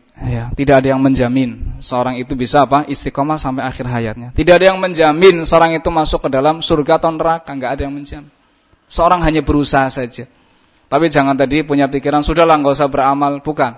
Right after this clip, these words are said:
Tapi justru harus lebih sungguh-sungguh karena enggak ada yang tahu akhir hidupnya seperti apa, ya. Maka di sana banyak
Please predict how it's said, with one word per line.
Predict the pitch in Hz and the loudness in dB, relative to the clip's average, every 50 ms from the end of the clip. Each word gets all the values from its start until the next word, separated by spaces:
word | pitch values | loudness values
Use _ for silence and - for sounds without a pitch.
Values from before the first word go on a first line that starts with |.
| - _ _ _ _ _ _ _ _ - | -16 _ _ _ _ _ _ _ _ -4
Tapi | 143 147 185 190 | 0 2 2 2
justru | - 151 160 - 226 | 2 2 2 6 8
harus | 233 202 190 | 8 8 8
lebih | 196 208 190 185 | 6 4 4 4
sungguh-sungguh | 175 - 208 190 185 180 - 254 247 226 | 6 6 6 6 4 4 4 2 2 2
karena | - 233 233 254 262 | 4 4 4 4 6
enggak | 208 185 180 170 | 6 4 6 6
ada | 180 | 4
yang | 185 185 185 | 4 4 4
tahu | 214 247 247 233 208 185 - - - - - - _ _ _ _ _ _ _ _ - | 4 4 6 6 4 2 -2 -8 -20 -20 -20 -20 _ _ _ _ _ _ _ _ -4
akhir | 165 160 - 180 180 170 | -4 -2 -2 -2 -2 -2
hidupnya | 156 143 147 139 165 170 | 0 0 0 0 -2 -2
seperti | - 180 156 156 143 139 151 | -2 0 0 0 0 0 0
apa, | 147 151 151 147 - 135 - - _ _ _ _ _ - | 0 0 -2 -2 -4 -6 -6 -6 _ _ _ _ _ -12
ya. | 127 123 120 120 120 117 - - _ _ _ _ _ _ _ _ _ _ _ _ _ _ _ _ _ _ _ _ _ _ _ _ _ _ _ _ _ _ _ _ - | -10 -8 -8 -8 -10 -14 -20 -20 _ _ _ _ _ _ _ _ _ _ _ _ _ _ _ _ _ _ _ _ _ _ _ _ _ _ _ _ _ _ _ _ -10
Maka | - 135 139 175 | -6 -2 0 0
di | 175 165 | 0 0
sana | 143 202 214 214 202 190 | 2 2 4 6 6 4
banyak | 180 170 185 196 208 202 185 180 | 6 4 4 4 4 4 2 2